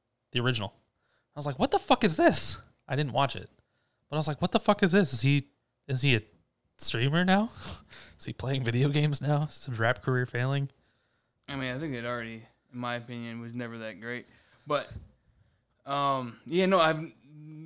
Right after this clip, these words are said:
Speaker 2: nothing Snoop, the only thing, the time Snoop Dogg related stuff was hitting my YouTube feed is when there was that little bit of Eminem back and forth.
Speaker 1: Yeah, which was trash anyway, but
Speaker 2: That's the only time. Uh, but yeah, there's nothing popping up on my feed about Snoop Dogg.
Speaker 1: I,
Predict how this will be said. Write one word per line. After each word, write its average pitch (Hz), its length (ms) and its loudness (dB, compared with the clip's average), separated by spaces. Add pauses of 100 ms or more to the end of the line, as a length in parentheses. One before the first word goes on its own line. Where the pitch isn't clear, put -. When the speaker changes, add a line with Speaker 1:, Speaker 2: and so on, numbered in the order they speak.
(140)
Speaker 2:
nothing 180 420 2
Snoop, 180 360 -2
the 151 80 -2
only 202 240 2
thing, 180 160 -2
the 147 60 -8
time 170 200 0
Snoop 175 280 -4
Dogg 156 240 2
related 151 260 -2
stuff 147 180 -6
was 127 80 -10
hitting 135 200 -6
my 127 100 -4
YouTube 139 340 -6
feed 143 280 -6
is 127 140 -6
when 131 200 -2
there 127 120 -2
was 127 120 -4
that 127 140 -4
little 127 140 -2
bit 127 140 -6
of 123 100 -8
Eminem 123 520 -6
back 117 220 -8
and 117 100 -18
forth. 117 380 -12
Speaker 1:
Yeah, 101 180 -8 (280)
which - 140 -20
was 127 120 -14 (140)
trash - 300 -12
anyway, 107 260 -12
but - 80 -18 (580)
Speaker 2:
That's 139 380 -4
the 156 60 -6
only 139 160 -4
time. 117 320 -12 (560)
Uh, 120 340 -8 (280)
but 135 160 -10
yeah, 139 220 -2
there's 139 300 0
nothing 151 280 -2 (220)
popping 139 320 -4
up 131 100 -4
on 127 80 -6
my 127 140 -4
feed 127 260 -6
about 113 260 -8
Snoop 110 260 -16
Dogg. - 240 -16 (260)
Speaker 1:
I, 107 140 -10